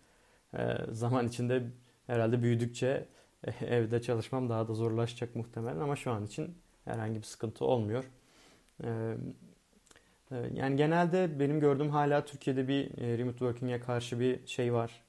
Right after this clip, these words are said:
E, olumsuz böyle bir çekinme var, olumsuz bakış açısı var. E, yani bunun tabii haklı,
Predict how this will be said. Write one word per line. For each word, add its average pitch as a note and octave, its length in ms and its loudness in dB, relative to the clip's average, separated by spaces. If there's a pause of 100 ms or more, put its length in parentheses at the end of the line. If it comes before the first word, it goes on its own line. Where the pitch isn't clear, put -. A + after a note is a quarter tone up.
E, A#2 60 -4 (1080)
olumsuz A#2+ 580 0
böyle A#2 240 2
bir A#2 160 0 (420)
çekinme A#2+ 540 0 (420)
var, A#2+ 300 2
olumsuz A#2+ 340 -2
bakış - 220 -4
açısı A#2+ 300 -6
var. A#2+ 180 -4 (480)
E, B2 60 -6 (920)
yani - 180 -8
bunun C3+ 320 2
tabii C3 180 2
haklı, B2+ 540 4